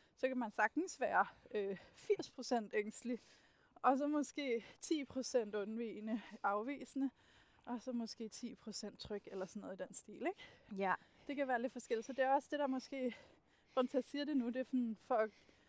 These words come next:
Speaker 1: at give lidt forståelse for, hvorfor man måske kan opføre sig en lille smule forskelligt i det ængstlige, øh, tilknytningsmønster, ikke?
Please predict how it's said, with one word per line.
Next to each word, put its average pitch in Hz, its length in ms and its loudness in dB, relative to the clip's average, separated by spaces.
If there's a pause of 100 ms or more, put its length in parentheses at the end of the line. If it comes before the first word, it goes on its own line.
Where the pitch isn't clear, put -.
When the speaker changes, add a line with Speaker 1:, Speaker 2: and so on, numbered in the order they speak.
(200)
Speaker 1:
at 233 100 -2
give 294 180 2
lidt 247 180 4
forståelse 247 520 2
for, 233 180 4
hvorfor 226 220 -2
man 254 160 -2
måske 214 320 -6
kan 240 120 -4
opføre 247 320 2
sig 247 120 -6
en 240 80 -4
lille 269 140 -2
smule 262 220 -2
forskelligt 254 640 -8 (640)
i 269 100 -4
det 240 140 2
ængstlige, 220 500 -2 (140)
øh, 196 120 -2
tilknytningsmønster, 202 920 -6
ikke? 370 120 -4